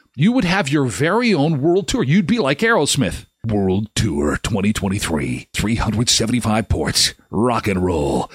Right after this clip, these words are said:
tequila every day. See, it's, they're not big cabins, but boy, you would see the world. They leave November first. Look at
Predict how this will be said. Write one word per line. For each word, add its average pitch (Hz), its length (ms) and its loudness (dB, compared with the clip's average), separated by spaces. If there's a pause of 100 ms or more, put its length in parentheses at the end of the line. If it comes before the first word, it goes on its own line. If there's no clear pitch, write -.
(180)
tequila 135 400 0
every 107 160 0
day. 82 100 -2
See, 131 240 0
it's, - 160 0
they're 185 560 -2
not 202 240 0
big 202 160 0
cabins, 135 680 -2 (300)
but 92 160 -6
boy, 165 180 2
you 170 220 4
would 160 120 2
see - 260 2
the 170 80 2
world. 127 600 0 (260)
They 104 120 -2
leave 139 300 2
November 147 540 0
first. - 640 0
Look 156 400 -2
at - 160 -2